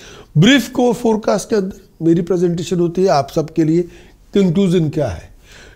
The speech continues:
इस पूरे वीक का कंक्लूजन? कंक्लूजन के अंदर, हर कंक्लूजन के अंदर दो या तीन पार्ट होते हैं,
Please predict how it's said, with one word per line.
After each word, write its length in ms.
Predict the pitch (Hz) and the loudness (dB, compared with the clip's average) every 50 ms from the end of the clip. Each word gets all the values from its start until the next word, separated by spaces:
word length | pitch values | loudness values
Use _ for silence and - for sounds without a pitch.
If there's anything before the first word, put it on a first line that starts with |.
| - - | -2 0
इस 120 | 208 - | 0 0
पूरे 340 | - - 240 254 285 302 294 | 2 2 2 4 4 4 4
वीक 200 | 269 262 247 254 | 4 2 0 0
का 100 | 262 254 | 0 0
कंक्लूजन? 500 | 220 226 226 214 214 226 233 233 247 240 226 - - - - - - - | 0 0 0 -2 -2 -2 -2 -2 -4 -4 -6 -8 -16 -20 -20 -20 -10 -4
कंक्लूजन 560 | - 220 208 202 214 262 277 285 294 277 262 | -2 0 0 2 2 0 0 0 0 0 0
के 120 | 226 - 240 | 0 0 0
अंदर, 280 | 220 214 214 214 226 | 0 0 0 -2 -4
हर 240 | 190 147 208 269 269 | -2 0 0 0 0
कंक्लूजन 520 | 233 - 254 208 202 180 196 190 170 180 160 | 2 0 0 0 2 2 0 0 0 0 -2
के 140 | 160 - | -2 -2
अंदर 280 | 156 143 147 165 202 208 | -2 -2 -2 -2 -2 0
दो 260 | 175 147 170 196 226 | 0 0 0 0 0
या 140 | 226 220 196 | 0 -2 -2
तीन 260 | - - 170 160 151 | -2 -2 -2 -2 -2
पार्ट 240 | 143 151 131 120 92 | -2 -2 -2 -2 -4
होते 260 | 95 92 - - - | -6 -10 -12 -12 -16
हैं, 140 | 78 78 | -16 -16